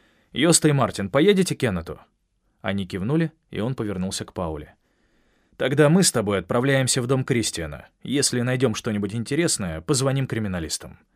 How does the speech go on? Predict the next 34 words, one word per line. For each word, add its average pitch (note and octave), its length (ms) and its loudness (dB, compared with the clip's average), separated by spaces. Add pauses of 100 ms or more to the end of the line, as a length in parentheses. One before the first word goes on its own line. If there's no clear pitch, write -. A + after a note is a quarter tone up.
(340)
«Отлично», D#3 600 -4 (160)
сказала F2+ 440 -4
Паула. D2+ 420 -8 (720)
«Мельберг F3+ 500 2
остается C#3+ 500 2
на B2+ 100 0
месте, D3+ 360 0
чтобы B2 280 0
отвечать A#2+ 420 0
на C3 80 -2
вопросы A#2+ 380 0
журналистов», A2 760 -4 (100)
продолжал F2+ 480 -6
Патрик. E2+ 420 -12 (340)
«А A2 260 4
Анника F3+ 400 6
продолжает C3+ 540 2
изучать D3 360 0
прошлое B2 380 0
Кристиана. E2+ 600 -8 (400)
Значит, A#2 760 -6
у A#2 120 -10
нас E3 260 4
уже D3 240 4
есть A2+ 300 0
над B2 140 0
чем G2+ 220 -2
работать». F#2+ 480 -6 (580)
«И D3+ 140 2
даже D3+ 300 6
больше, E3+ 340 2
чем G#3 200 2
вы G#3+ 80 4
думаете», F#3 460 0